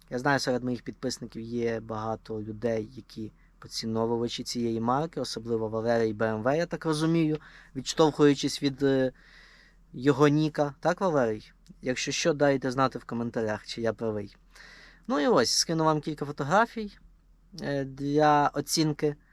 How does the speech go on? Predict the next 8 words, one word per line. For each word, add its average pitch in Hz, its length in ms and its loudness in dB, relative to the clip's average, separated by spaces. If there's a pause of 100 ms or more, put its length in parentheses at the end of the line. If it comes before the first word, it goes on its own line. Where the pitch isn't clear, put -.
(280)
А - 100 -8
пізніше, 190 720 2
в 139 80 -10
наступних 160 480 -4
відео, 165 300 2
я 143 120 4
вам 143 200 2
розповім, 143 520 0